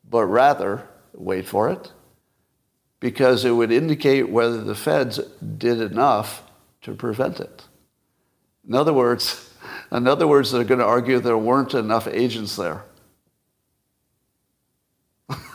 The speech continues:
<laughs> Now, here's what I think. This is just my speculation.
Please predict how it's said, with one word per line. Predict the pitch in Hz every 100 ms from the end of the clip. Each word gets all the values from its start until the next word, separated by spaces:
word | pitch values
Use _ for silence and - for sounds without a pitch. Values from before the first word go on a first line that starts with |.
| - - - - -
<laughs> | 147 - - - 104 - _ _ _ _ _ _ _ _ _ _ - - - - _ -
Now, | 104 - - - - - _ _ _ _ _ _ _ _ _
here's | - 214 196
what | 190 135
I | 120
think. | 123 104 98 - - - _
This | 127 120
is | 127 -
just | 131 131 -
my | 120 117
speculation. | - 107 104 101 85 - -